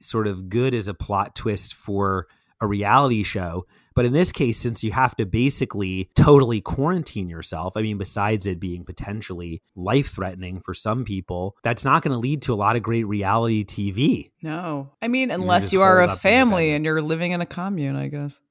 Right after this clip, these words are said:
Speaker 1: Uh, you know, a source told Page Six's Emily Smith about this, this party, and this is why we're, we're not saying Kris Jenner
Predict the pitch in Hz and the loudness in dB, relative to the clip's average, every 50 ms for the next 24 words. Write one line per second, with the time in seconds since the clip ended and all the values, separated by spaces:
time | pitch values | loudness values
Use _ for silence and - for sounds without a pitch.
0 | _ - 113 - - 120 110 107 113 110 - - - 139 139 127 - - 123 123 | _ -10 -10 -8 -6 -6 -4 -4 -4 -6 -4 -2 2 2 2 2 0 -2 0 0
1 | 117 107 - 107 117 113 101 - 113 104 - - 110 104 95 - _ - 123 117 | 0 0 -2 -4 -4 -4 -4 -6 -10 -8 -6 -6 -6 -6 -6 -8 _ -6 -6 -4
2 | 113 113 110 107 101 - - 117 113 104 - - - 87 101 101 98 95 98 95 | -4 -4 -4 -6 -6 -4 -2 -2 -2 -2 -2 -6 -10 -8 -4 -2 0 0 0 -2
3 | - 90 95 90 90 - - - - 92 92 82 - - - 104 98 92 90 90 | -4 -4 -4 -4 -4 -4 -6 -6 -8 -6 -6 -4 -2 0 0 0 0 0 -2 -4
4 | 87 87 95 98 92 - 101 90 85 95 90 87 90 87 87 90 85 - - - | -6 -6 -6 -6 -6 -6 -6 -4 -2 0 0 0 0 0 -2 -2 -4 -4 -8 -14
5 | _ - - 101 98 101 104 110 123 131 139 139 - - - 123 107 101 98 92 | _ -4 -2 0 0 2 4 6 8 8 6 6 2 -2 -2 -2 -2 -4 -6 -8
6 | - - 92 - - - 90 87 90 90 87 87 | -8 -10 -10 -10 -8 -8 -10 -8 -8 -10 -10 -12